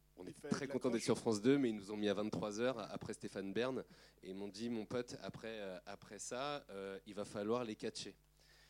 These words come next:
Speaker 1: Euh, du coup, mon réflexe, c'est de me dire, « OK, en une phrase, il faut que quand ils zappent, ils sont sur le point d'aller se coucher, tu sais, ils sont vraiment sur le point d'éteindre la télé, tu commences tout de suite et hop, ça percute. » Et j'ai essayé de regarder toutes les phrases qui étaient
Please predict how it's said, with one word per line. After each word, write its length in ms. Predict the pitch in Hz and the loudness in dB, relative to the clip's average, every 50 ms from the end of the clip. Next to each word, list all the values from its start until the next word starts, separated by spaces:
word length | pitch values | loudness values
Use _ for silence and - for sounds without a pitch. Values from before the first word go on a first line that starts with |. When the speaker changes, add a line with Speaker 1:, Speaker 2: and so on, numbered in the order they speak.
| - _ _ _ _ _ _ | -20 _ _ _ _ _ _
Speaker 1:
Euh, 200 | - 101 98 95 95 | -12 -10 -10 -10 -10
du 180 | 90 95 104 | -10 -12 -12
coup, 160 | - - 151 | -8 -6 -4
mon 160 | 147 143 131 117 | 0 0 0 0
réflexe, 400 | 110 107 - 123 135 143 147 - | -2 -4 -4 -4 -6 -4 -4 -4
c'est 100 | - 113 | -6 -4
de 80 | 104 | -2
me 120 | 107 110 107 | -2 -2 -2
dire, « 260 | 110 135 147 143 - _ | -2 -4 -4 -4 -6 _
OK, 200 | - 131 - - 113 104 98 - | -8 -8 -4 -4 -6 -6 -6 -8
en 160 | - 101 104 107 | -6 -4 0 0
une 160 | 127 131 131 | 0 0 0
phrase, 420 | - - 123 120 131 135 - - - _ _ | -2 -4 -2 -2 -2 -2 -4 -12 -16 _ _
il 80 | 110 104 | -14 -14
faut 160 | - - 120 | -10 -10 -12
que 120 | - - 98 | -8 -8 -10
quand 340 | - - 139 135 139 131 - _ _ _ | -4 0 0 0 0 -2 -6 _ _ _
ils 120 | 117 110 | -12 -12
zappent, 340 | 104 104 123 117 117 - - - - | -8 -4 -4 -4 -4 -4 -8 -10 -8
ils 80 | - | -8
sont 160 | - - 107 - | -8 -8 -8 -6
sur 160 | - 113 104 | -4 -2 -2
le 100 | 101 95 | -2 -2
point 160 | - - 127 | 0 -2 0
d'aller 220 | 127 123 117 113 | 2 2 2 2
se 100 | 110 - | 0 -2
coucher, 380 | - - 113 110 - - 123 113 | -4 -4 -6 -4 -2 -2 -4 -4
tu 80 | - - | -4 -8
sais, 240 | - 117 117 110 | -6 -6 -6 -6
ils 140 | 104 - - | -8 -10 -12
sont 180 | - - 101 92 | -10 -10 -10 -10
vraiment 320 | 87 98 110 117 123 131 | -8 -6 -6 -4 -4 -4
sur 120 | 131 - 113 | -4 -4 -6
le 100 | 110 107 | -6 -6
point 160 | - 120 113 | -6 -8 -8
d'éteindre 300 | 110 113 - 113 107 104 | -8 -8 -8 -10 -8 -8
la 80 | 107 | -10
télé, 360 | 104 - 110 101 110 127 147 - - - - _ _ | -10 -8 -8 -6 -6 -6 -8 -8 -14 -20 -20 _ _
tu 140 | _ - 107 | _ -20 -16
commences 380 | - 113 101 110 107 101 - - | -12 -10 -8 -6 -6 -8 -8 -8
tout 100 | - 131 | -8 -8
de 60 | - | -8
suite 360 | - 135 143 151 - - - _ _ - - _ _ _ | -8 -8 -8 -10 -10 -16 -18 _ _ -20 -20 _ _ _
et 320 | - 107 113 117 120 - - _ _ | -10 -8 -6 -6 -6 -8 -10 _ _
hop, 200 | - 117 120 - | -4 -4 -4 -4
ça 160 | - - 120 104 | -8 -8 -8 -6
percute. » 500 | - 113 107 - - - 98 - - - _ _ _ | -6 -8 -8 -10 -16 -20 -20 -20 -20 -20 _ _ _
Et 280 | 95 95 95 95 98 | -18 -16 -16 -16 -16
j'ai 160 | 95 - 107 101 | -14 -12 -10 -10
essayé 320 | 98 - - 123 127 120 | -10 -10 -10 -10 -10 -6
de 100 | 110 110 | -4 -6
regarder 580 | 104 90 107 107 98 110 107 107 107 110 113 107 | -4 -2 -4 -2 0 0 -2 0 -2 -4 -6 -6
toutes 280 | - - 143 - - | -6 -10 -12 -12 -12
les 100 | - 113 | -12 -12
phrases 540 | 101 - - - 120 120 123 110 95 90 80 - _ _ _ | -12 -12 -14 -8 -6 -6 -6 -6 -8 -12 -14 -16 _ _ _
qui 120 | - 104 | -18 -18
étaient 340 | 92 _ _ - 104 98 | -18 _ _ -14 -12 -14